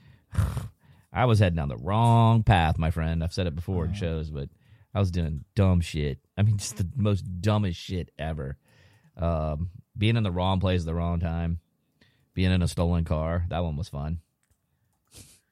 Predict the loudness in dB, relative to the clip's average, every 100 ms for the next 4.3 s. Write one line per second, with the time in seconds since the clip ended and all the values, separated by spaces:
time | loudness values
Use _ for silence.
0 | _ _ _ _ _ -20 -20 -20 _ _
1 | _ _ -6 -4 -4 -4 0 0 2 0
2 | 2 0 0 0 0 2 0 0 0 -2
3 | -2 -4 -4 -6 -8 -10 -10 -6 -4 -4
4 | -4 -4 -6